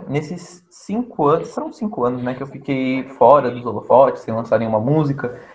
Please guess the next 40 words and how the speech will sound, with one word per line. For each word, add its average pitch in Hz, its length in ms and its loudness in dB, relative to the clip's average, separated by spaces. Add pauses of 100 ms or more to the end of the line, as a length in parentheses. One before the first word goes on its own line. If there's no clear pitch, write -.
eu 135 120 8
acabei, 160 440 4
eu 143 140 8
acabei 151 300 4
acompanhando 156 680 2
o, 143 420 6
o 143 60 2
trabalho 151 340 6
de 143 80 -4
muitos 156 280 -2
artistas, 156 580 0
né, 131 140 4
pra 135 160 4
ver 135 420 2 (320)
como 175 140 4
é - 20 -4
que 170 80 -8
tá - 80 4
a 113 60 4
indústria, 143 560 2
como 127 140 0
é - 20 -2
que 139 80 -4
as 139 80 -12
pessoas - 260 -4
tão 120 100 -4
trabalhando, 139 600 4
o 127 80 -8
que 139 100 -12
que 143 80 -4
as 139 80 -8
pessoas - 280 -6
tão 107 160 0
lançando, 139 800 2 (440)
qual 135 220 8
é - 20 0
o 120 40 0
estilo, 147 1080 2
tudo 139 200 -2
mais. 135 440 6